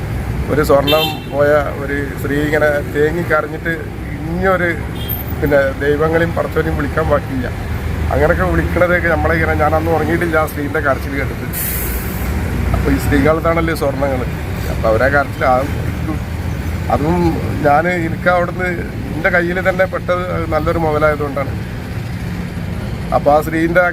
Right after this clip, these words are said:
കരച്ചിലൊന്നും ആ-, ആലോചിച്ച്, അതുകൊണ്ട് ആ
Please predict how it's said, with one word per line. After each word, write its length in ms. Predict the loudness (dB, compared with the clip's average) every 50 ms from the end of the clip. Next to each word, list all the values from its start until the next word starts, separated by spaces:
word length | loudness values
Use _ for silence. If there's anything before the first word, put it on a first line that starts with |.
| 0
കരച്ചിലൊന്നും 500 | 0 -2 -2 -4 -6 -6 -4 -4 -4 -6 -4 -2 0 0
ആ-, 140 | 2 2 2 0
ആലോചിച്ച്, 360 | 0 0 -2 -4 -4 -6 -8 -10 -8 -10 -10 -10 -10 -10 -10 -10 -8 -8 -8 -6
അതുകൊണ്ട് 340 | -2 -2 -2 0 0 0 0 -2 -2 -6 -6 -6 -6 -6 -6 -6 -6 -6 -4
ആ 40 | 0